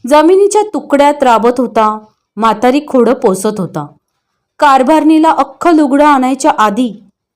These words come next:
म्हातारीच्या पुढ्यात घडी टाकायचा. म्हणायचा, "पुंडलिकानं केवढं केलं मायबापाचं, साक्षात पांडुरंग आला भेटीला,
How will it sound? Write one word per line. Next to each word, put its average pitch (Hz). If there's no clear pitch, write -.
म्हातारीच्या 220
पुढ्यात 240
घडी 220
टाकायचा. 175
म्हणायचा, 208
"पुंडलिकानं 370
केवढं 294
केलं 381
मायबापाचं, 294
साक्षात 254
पांडुरंग 277
आला 339
भेटीला, 226